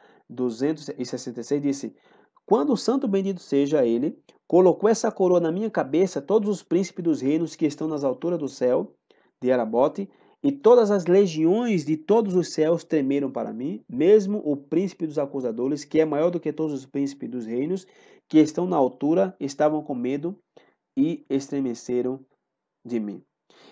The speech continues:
E no Psicata, é, ou no Psica-, é, no Psicata Rabatai, é, disse o seguinte: disse que aconteceu um evento semelhante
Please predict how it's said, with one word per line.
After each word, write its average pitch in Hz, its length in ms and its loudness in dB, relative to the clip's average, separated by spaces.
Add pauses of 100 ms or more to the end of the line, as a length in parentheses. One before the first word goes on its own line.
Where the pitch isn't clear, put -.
E 135 80 6
no 165 140 2
Psicata, 185 880 0 (540)
é, 110 200 -2
ou 131 120 0
no 135 100 -2
Psica-, 151 720 -4
é, 120 160 2
no 120 140 -6
Psicata - 720 -6 (320)
Rabatai, 135 800 2 (1200)
é, 113 640 4
disse 135 220 0
o 139 40 -6
seguinte: 123 420 -6
disse 117 240 -10
que 143 380 0
aconteceu 139 560 -4
um 143 40 -4
evento 127 360 -4
semelhante 151 640 -2